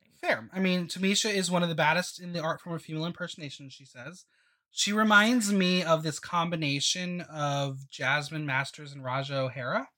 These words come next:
Speaker 1: No. She's ta-, well, she, I mean, none of those people have taste, so that's a, I mean, common denominator.
Speaker 2: Okay.
Speaker 1: But, like,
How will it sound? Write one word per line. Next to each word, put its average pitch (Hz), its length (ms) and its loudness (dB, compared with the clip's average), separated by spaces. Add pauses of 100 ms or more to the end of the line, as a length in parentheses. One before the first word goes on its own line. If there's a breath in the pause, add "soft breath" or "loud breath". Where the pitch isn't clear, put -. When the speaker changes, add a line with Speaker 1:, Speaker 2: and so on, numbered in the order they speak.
(640)
Speaker 1:
No. 110 640 -4 (680)
She's 170 200 -12
ta-, 120 400 -8
well, 170 100 -8
she, 170 260 -4 (720)
I 139 40 -12
mean, 143 140 -10
none 156 160 2
of 147 60 2
those 135 140 -4
people 123 180 -8
have 110 120 -6
taste, - 320 -14
so 123 60 -20
that's 120 200 -10
a, 90 100 -16 (120)
I 127 80 -8
mean, 120 140 -10
common 123 240 -8
denominator. - 520 -12 (100)
Speaker 2:
Okay. 330 240 -8
Speaker 1:
But, 165 140 -4
like, 147 360 2